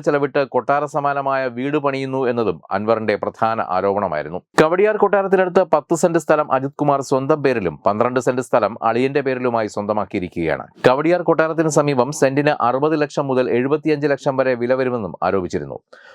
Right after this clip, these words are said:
സോളാർ കേസ് അജിത് കുമാർ അട്ടിമറിച്ചെന്ന ആരോപണവും അൻവർ ഉന്നയിച്ചിട്ടുണ്ടായിരുന്നു. ഇതുമായി ബന്ധപ്പെട്ട ഒരു ഫോൺ സംഭാഷണവും അൻവർ പുറത്തുവിട്ടു. കേസ് അന്വേഷിച്ച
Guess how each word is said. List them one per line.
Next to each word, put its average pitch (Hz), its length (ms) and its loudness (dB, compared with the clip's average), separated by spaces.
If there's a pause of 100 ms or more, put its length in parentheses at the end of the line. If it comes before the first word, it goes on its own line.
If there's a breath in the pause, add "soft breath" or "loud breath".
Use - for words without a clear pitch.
(180 loud breath)
സോളാർ 120 420 2
കേസ് 127 300 2
അജിത് 113 280 -4
കുമാർ 123 180 2 (140)
അട്ടിമറിച്ചെന്ന 120 520 0 (120)
ആരോപണവും 110 460 -2 (180)
അൻവർ 107 200 0 (120)
ഉന്നയിച്ചിട്ടുണ്ടായിരുന്നു. 82 840 -2
ഇതുമായി 101 320 2
ബന്ധപ്പെട്ട 107 340 0 (140)
ഒരു 104 180 -2
ഫോൺ 107 140 0 (100)
സംഭാഷണവും 110 500 -2 (120)
അൻവർ 92 180 0 (100)
പുറത്തുവിട്ടു. 82 420 -2 (880 loud breath)
കേസ് 185 260 4
അന്വേഷിച്ച 190 320 2